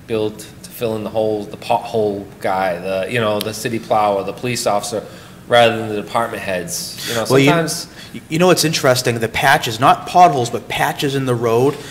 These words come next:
Speaker 2: they've gone up quite exponentially since you were a councilor. I, I've gotta tell you, you're gonna be shocked when you hear this.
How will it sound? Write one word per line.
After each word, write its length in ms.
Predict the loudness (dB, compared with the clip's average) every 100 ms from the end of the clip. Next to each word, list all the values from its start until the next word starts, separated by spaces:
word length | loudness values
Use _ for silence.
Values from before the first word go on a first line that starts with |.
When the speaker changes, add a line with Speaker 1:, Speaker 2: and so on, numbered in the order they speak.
| -16 -18 0
Speaker 2:
they've 220 | 2 2
gone 260 | 4 4 4
up 120 | 0
quite 260 | -2 0 2
exponentially 600 | 0 -2 0 0 0 -4
since 200 | -6 -6
you 80 | -4
were 100 | -4
a 40 |
councilor. 560 | -2 -4 -4 -4 -6 -2
I, 200 | 0 0
I've 240 | 0 -2
gotta 200 | 0 -2
tell 280 | 0 2 2
you, 140 | 2 0
you're 200 | 0 -2
gonna 200 | -2 -6 -12 -8
be 80 | -2
shocked 340 | 4 4 2
when 80 | -4
you 100 | -2
hear 140 | 0
this. 420 | 2 0 0 -4